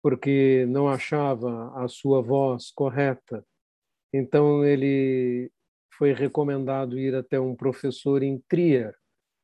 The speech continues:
um mestre. E esse mestre o orientou e o ensinou a usar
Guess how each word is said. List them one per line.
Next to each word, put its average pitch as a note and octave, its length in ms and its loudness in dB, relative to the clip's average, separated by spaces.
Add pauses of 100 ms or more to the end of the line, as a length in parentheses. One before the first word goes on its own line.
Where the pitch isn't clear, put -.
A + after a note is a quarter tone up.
(160)
um C3 200 -4
mestre. C3 760 -4 (1700)
E C#3 160 2
esse C#3+ 260 2
mestre C#3+ 800 0
o C3+ 180 -4
orientou D3 1000 -2 (640)
e C#3 100 0
o C#3+ 60 2
ensinou D3 580 0
a C3+ 60 2
usar C3 640 -2